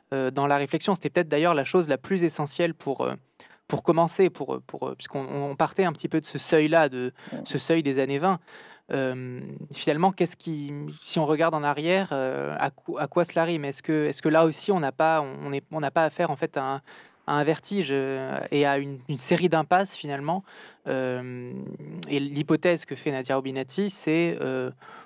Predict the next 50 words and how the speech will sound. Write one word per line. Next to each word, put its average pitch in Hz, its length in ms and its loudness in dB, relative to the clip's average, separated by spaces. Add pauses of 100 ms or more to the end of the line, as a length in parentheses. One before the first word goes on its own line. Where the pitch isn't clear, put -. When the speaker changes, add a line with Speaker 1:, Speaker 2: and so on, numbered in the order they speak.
(120)
Speaker 1:
au 127 60 -6
fond, 175 240 -2 (400)
la 139 100 0
démocratie 147 580 -4
n'a 135 140 -2
pas 143 160 0
pu... 156 380 -10 (560)
Les 135 80 -2
possibilités 185 800 2
qui, 143 240 -20
qui, 135 440 -8
qui, 156 200 -14
qui, 156 200 -8
qu'elle 143 180 0
avait 151 180 2
en 165 140 2
elle 165 140 0
n'ont 139 100 -2
pas 143 120 0
pu - 140 0
advenir 147 440 0
parce 139 320 -4
que 165 140 0
le 165 180 2
conflit 147 420 -2
a 156 40 4
été 147 260 2
inhibé, 143 460 2 (540)
euh, 127 480 2 (100)
et 139 80 -2
parce - 360 -2
que 165 300 4
finalement, 156 720 2
euh, 131 340 -4 (100)
on 139 80 -6
n'a 131 100 -4
pas 135 100 0
pu 175 160 -2
extérioriser 139 640 0
un 151 100 0
certain 135 260 -4
nombre 135 320 -4
de, 127 260 -4
de 131 120 -6
choses. 131 200 -2
Ça - 160 -4
rejoint 139 320 0
les 139 80 -6
constats, 147 460 0
euh, 127 140 -2